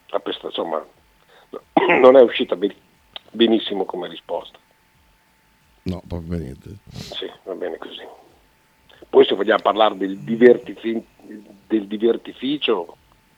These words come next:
Speaker 1: questo siamo d'accordo. Cioè, nel senso che è una fabbrica da guerra, mm, meravigliosa su quel, su,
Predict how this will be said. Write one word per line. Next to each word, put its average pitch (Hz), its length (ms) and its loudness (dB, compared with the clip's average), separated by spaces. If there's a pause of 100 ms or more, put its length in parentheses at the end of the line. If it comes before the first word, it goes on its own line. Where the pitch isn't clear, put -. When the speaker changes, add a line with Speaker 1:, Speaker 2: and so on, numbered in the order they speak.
(220)
Speaker 1:
questo 95 300 -10
siamo 92 240 -4
d'accordo. 90 580 -4 (320)
Cioè, 87 240 -6 (1200)
nel - 120 -18
senso - 340 -10
che 82 220 -8
è 90 80 -4
una 92 160 -4
fabbrica 98 480 -4
da 90 100 -6
guerra, 101 560 -4
mm, - 880 -16
meravigliosa 107 880 8 (120)
su - 200 -18
quel, 92 280 -12
su, 95 200 -12